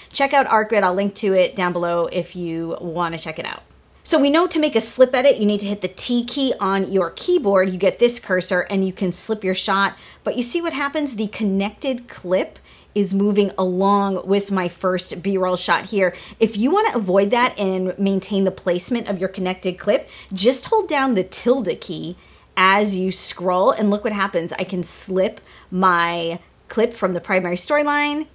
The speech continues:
and then my connected clip stays put. That's super helpful. Have you ever grabbed a clip out of your browser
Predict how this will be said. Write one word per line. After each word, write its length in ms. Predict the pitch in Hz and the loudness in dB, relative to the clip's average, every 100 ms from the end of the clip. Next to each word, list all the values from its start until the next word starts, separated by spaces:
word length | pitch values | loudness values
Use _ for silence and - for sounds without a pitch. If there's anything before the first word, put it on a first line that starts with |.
| - | -4
and 240 | 202 190 | 0 2
then 640 | 190 202 196 196 196 196 202 - | 2 2 2 -2 -2 -4 -6 -6
my 200 | 196 185 | -2 -2
connected 420 | 196 185 175 180 | -2 -6 -4 -8
clip 340 | - 175 - - | -4 -4 -4 -8
stays 460 | - - 170 156 | -8 -6 -6 -8
put. 300 | - - - - _ _ _ _ | -10 -12 -14 -20 _ _ _ _
That's 240 | 190 180 | -4 -2
super 340 | - 196 185 170 | -4 -2 -2 -4
helpful. 500 | 156 - - 71 196 _ _ _ | -6 -10 -14 -16 -16 _ _ _
Have 160 | - 285 | -6 0
you 80 | 359 | 4
ever 180 | 453 330 | 4 2
grabbed 480 | 208 190 190 247 | 0 2 4 2
a 60 | 226 | 0
clip 260 | - 240 - - | 0 -2 -2 -2
out 180 | 185 | 0
of 100 | 240 | 0
your 100 | 302 | -2
browser 680 | 247 190 165 170 170 165 196 | -2 0 0 0 0 -2 -2